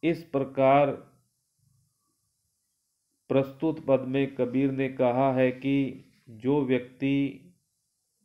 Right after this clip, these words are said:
निष्कपट भाव से, निश्चल भाव से अपने आराध्य के प्रति, अपने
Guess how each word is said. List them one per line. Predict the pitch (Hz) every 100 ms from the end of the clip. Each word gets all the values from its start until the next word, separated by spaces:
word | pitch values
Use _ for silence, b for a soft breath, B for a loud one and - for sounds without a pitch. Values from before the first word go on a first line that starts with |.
| _ _ _
निष्कपट | 123 139 143 - 127 127 151 143
भाव | 127 127 131
से, | 131 - 139 139 135 - -
निश्चल | 120 123 139 - - 151 143
भाव | 127 123 131
से | 127 - 139 139 131 131 - _ _ _ _ _ _ _ _ _
अपने | 117 120 131 139 143 139 131 -
आराध्य | 123 123 131 127 135 147
के | 143
प्रति, | 131 123 123 - 135 135 -
अपने | - - 131